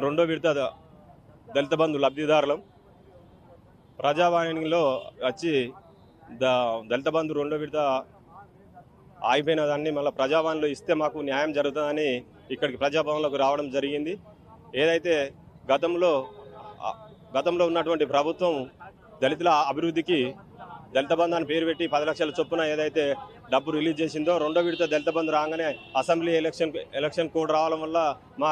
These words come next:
లబ్ధిదారులకు న్యాయం జరగలేదు. మరి ఇప్పుడున్న, ఇప్పుడు వచ్చినటువంటి రేవంత్ రెడ్డి ప్రభుత్వం, ఉప ముఖ్యమంత్రి బట్టి విక్రమార్క గారు మొన్న పదిహేను ఇరవై రోజుల క్రితం వారి వారి అకౌంట్లలో వాళ్ళ డబ్బులు రిలీజ్ చేసి వారికి న్యాయం చేయాలని చెప్పి సూచించడం జరిగింది.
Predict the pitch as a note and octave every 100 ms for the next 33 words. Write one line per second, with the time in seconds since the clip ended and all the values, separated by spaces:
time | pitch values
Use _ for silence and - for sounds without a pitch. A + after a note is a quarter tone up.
0 | D3 C#3+ D#3+ E3 D#3+ D#3+ D#3 D3 D3 D#3+
1 | C#3+ C#3+ D#3 D#3 D#3+ - - - - C3
2 | D#3 D#3+ D3+ E3 E3+ D#3+ D3+ C#3+ E3+ D#3+
3 | E3+ D#3+ E3 E3 D3 D#3 D#3+ D#3 D#3 D#3
4 | D#3 E3+ F3 - - - C#3 D#3+ D#3+ E3
5 | D#3+ D#3 D#3+ D3+ B2 - - - - -
6 | - C#3 D#3+ D#3+ E3 E3 - E3 E3+ D#3+
7 | D#3 D#3+ C3+ B2 - - - D3 E3+ E3+
8 | D#3+ D#3+ D#3+ D3+ D#3 F3 E3 C#3+ - -
9 | C3 D3+ D#3 D#3 D3 E3+ D#3 E3 E3 E3
10 | D#3 D3+ C#3+ C#3+ E3+ D3+ D3 E3 D#3+ D#3
11 | F#3 D#3 D3+ D#3 C#3+ C#3+ D#3 D#3 D#3+ D#3+
12 | D#3 D#3 D3 D#3+ D3+ D3+ C#3+ E3 D3 D3+
13 | D3 D3 D3+ E3 F#3+